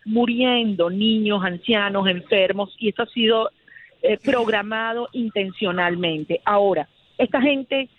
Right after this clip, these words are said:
y los cubanos detrás de ellos no contaron jamás con que aquí el pueblo de Venezuela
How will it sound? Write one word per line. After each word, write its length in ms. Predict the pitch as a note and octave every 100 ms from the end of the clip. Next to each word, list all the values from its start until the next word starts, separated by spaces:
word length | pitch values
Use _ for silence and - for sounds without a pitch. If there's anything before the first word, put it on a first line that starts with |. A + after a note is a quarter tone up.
| _
y 80 | A#3+
los 180 | G3+ -
cubanos 600 | A3 G3+ D4 F4 B3 F3
detrás 340 | E3+ F3+ D#3+
de 180 | F3 E3+
ellos 300 | E3 G3+ - _ _
no 220 | A3+ B3+ C4
contaron 500 | D4+ C4+ C#4 C#4 B3+
jamás 540 | A3 G#3+ A3+ A3+ A3 - - - _ -
con 160 | G#3
que 80 | G3+
aquí 400 | F#3+ A3 B3 C4
el 100 | B3
pueblo 300 | A3 G#3+ A3+
de 60 | A3+
Venezuela 540 | G3+ F#3+ G3 F#3+ G3+